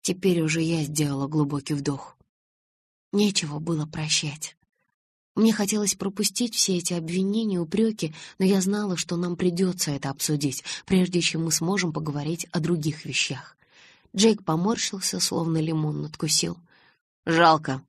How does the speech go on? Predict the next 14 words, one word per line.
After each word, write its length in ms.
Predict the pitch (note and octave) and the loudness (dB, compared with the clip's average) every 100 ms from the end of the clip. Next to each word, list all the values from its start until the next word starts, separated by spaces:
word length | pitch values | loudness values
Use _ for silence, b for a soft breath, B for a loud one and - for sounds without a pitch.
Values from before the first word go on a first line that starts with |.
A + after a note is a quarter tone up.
| _ _ _ _ _ - | _ _ _ _ _ -4
что 220 | - D#3+ | 0 4
когда 340 | D3+ E3 D3+ | 4 6 6
Сэм 340 | D#3 F3+ E3+ D3 | 8 6 6 4
нашел 380 | D3+ - E3+ | 4 6 4
тебя 240 | D#3+ D3 C#3 | 4 2 4
прошлой 400 | D#3+ D#3+ D#3+ D#3 | 2 2 4 6
осенью, 460 | F3 E3+ D3 C#3+ | 6 6 4 4
у 20 | D3+ | 4
него 260 | D#3+ D#3 | 4 4
не 140 | D3+ D3 | 4 4
оказалось 640 | D3+ D#3+ D3+ D#3 C#3+ C#3 | 4 2 4 4 2 2
с 20 | |
собой 260 | C#3+ D3 C#3 | 2 2 0
фотоаппарата. 920 | D3 C#3 C3+ - C#3+ C#3 C#3+ - | -2 0 -2 2 2 2 -2 -8